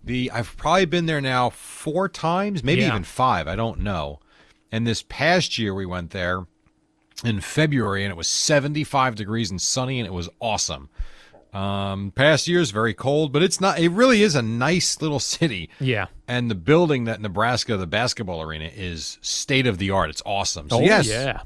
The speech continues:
Speaker 1: very much so like it.
Speaker 2: All right, so keep your postcards coming. Just send them
Speaker 1: Yeah.
Speaker 2: here to the radio station, to the, uh, post-game podcast or the warm-up show. We'll get them either way.
Speaker 1: Somehow.
Speaker 2: Uh, during my, uh, vacation, Jerry, I did one thing one day. I, I went to Atlantic City.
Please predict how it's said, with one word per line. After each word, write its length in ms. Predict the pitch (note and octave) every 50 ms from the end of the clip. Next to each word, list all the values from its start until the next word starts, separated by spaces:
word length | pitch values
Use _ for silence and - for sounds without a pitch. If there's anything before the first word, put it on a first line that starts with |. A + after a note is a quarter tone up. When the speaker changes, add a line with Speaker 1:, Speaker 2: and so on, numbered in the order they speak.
| - _ -
Speaker 1:
very 200 | - C3+ F3+ G#3
much 220 | G3 F#3+ G#3 - -
so 160 | - B2 G2
like 220 | E2 D#2+ D#2 -
it. 100 | E2+ - - _ _ _ -
Speaker 2:
All 100 | - D4+
right, 140 | D4+ A3+ -
so 80 | - A3+
keep 220 | - - C4 G#3
your 100 | B3 A#3
postcards 560 | - B3+ B3+ A3+ - - - A#3+ A#3 F#3+ -
coming. 320 | - - A#3 B3 F#3+ B2 - _ _
Just 200 | - - F#3+ -
send 240 | A2 - - G3 G#3+
them 80 | - F3+
Speaker 1:
Yeah. 60 | E3+
Speaker 2:
here 100 | F3 F#3+
to 60 | F3+
the 80 | F3 F3+
radio 300 | F3 F#3 F#3 F#3 G3 F3+
station, 480 | - - - B2+ A2+ G#2 - B2 A2
to 160 | G#2 - B2+ A#2+
the, 280 | G#2+ A#2+ A#2 A#2 A#2
uh, 280 | A2+ A2+ A2+ A2+ A2 G#2+
post-game 560 | G#2 - - D3+ D3 C3+ - - C#3+ C3+ B2
podcast 600 | A2 - C#3+ C#3 C#3 C3+ - - D3+ C#3+ B2 -
or 120 | - B2
the 80 | A2 A2+
warm-up 420 | A2 A#2+ B2 B2+ B2+ C3+ C3+ B2+
show. 180 | - - - C#3+
We'll 180 | D3 F3 F#3+ E3+
get 200 | D#3+ A#2+ A2 -
them 160 | - G#2 G2+
either 220 | G2 F#2+ G#2 G#2
way. 240 | G2+ G2 G2+ A2+ A2+ - - -
Speaker 1:
Somehow. 480 | - - - G#2 F#2 E2 D#2+ C#2 C#2+ D#2 _ _ _ - _ _ -
Speaker 2:
Uh, 220 | - D#3 D3+ D3+
during 260 | C#3 F#3 G3 G#3+ G#3
my, 240 | F#3 F3 E3+ D#3 D3+
uh, 60 | C#3+
vacation, 480 | C3+ C#3 C3+ - - D#3 D3 A#2 C#3 B2
Jerry, 220 | A2 A#2+ A#2 A2+
I 40 | A#2
did 160 | A#2+ C3 B2
one 400 | A2 A2 A2+ B2+ C#3+ D3+ D#3+ D#3+
thing 460 | C#3+ - - C#3+ B2+ A#2 A2 A2 A2+
one 380 | A2 G#2 G2+ A#2 B2 A#2+ A#2+ A#2
day. 380 | A2 A2+ G#2 F#2+ F2+ F2 F#2 -
I, 420 | - - G#2 G2+ G2+ G2+ G#2 G#2 G#2+ A#2
I 140 | - B2+ A2+
went 260 | G#2+ G#2+ A#2 A#2+ B2
to 120 | - C3 B2+
Atlantic 380 | A#2+ A2 A2 A#2 A#2 G#2+ G2+
City. 340 | - - - A2 F#2+ E2 -